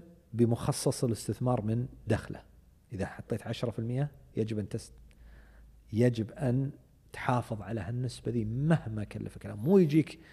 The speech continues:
الشهر هذا تقول: "والله أنا عندي عزيمة"، عرفت؟ آه، بطيح العشرة في المية. لا يبا.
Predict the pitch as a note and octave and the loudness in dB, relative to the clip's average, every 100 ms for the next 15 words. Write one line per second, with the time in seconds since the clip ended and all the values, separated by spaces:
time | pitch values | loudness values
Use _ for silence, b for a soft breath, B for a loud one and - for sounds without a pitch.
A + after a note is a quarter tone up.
0 | B B A#2+ - D3+ C#3+ C3 D#3 B2+ C3 | B B -4 2 4 4 4 4 4 6
1 | C#3+ C#3 C3+ B2 C3 A#2+ A#2 B2+ D#3+ B2 | 8 8 4 2 2 4 6 6 6 6
2 | D#3 - - - - - - - - G#2 | 2 -2 -20 -20 -20 -20 -20 -20 -2 4
3 | C#3+ - - - b b b b b b | 6 4 -6 -20 b b b b b b
4 | - - B2+ A#2 A#2 A2+ - - D#3 D#3+ | -20 -4 2 4 4 2 -2 -6 -6 0
5 | D3 C#3+ C#3 A#2+ - G2 G2+ G2 F#2 F#2 | 2 6 8 6 2 -4 -4 -4 -4 -6
6 | - B2 F#2 F2+ | -4 -4 -4 -6